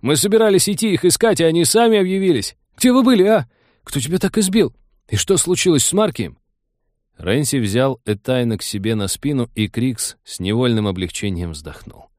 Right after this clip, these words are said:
«С чего вас вообще понесло в лес?» — спросил Димар сердито. Только что он был вне себя от радости, что младшие нашлись,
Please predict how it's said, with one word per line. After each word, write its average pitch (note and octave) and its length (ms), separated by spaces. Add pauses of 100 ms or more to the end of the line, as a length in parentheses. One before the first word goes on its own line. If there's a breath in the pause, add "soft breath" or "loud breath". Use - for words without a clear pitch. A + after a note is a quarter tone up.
(680)
«С - 80
чего A#2+ 260
вас C#3 160
вообще D3 300
понесло C3+ 400
в B2 40
лес?» — A#2+ 280 (180)
спросил - 460
Димар F#2+ 280
сердито. F#2+ 540 (240)
Только G#2 300
что - 180
он G2 140
был G#2+ 160
вне G#2+ 200
себя G#2+ 280
от - 100
радости, A2 420
что G2 200
младшие G#2 360
нашлись, G2 480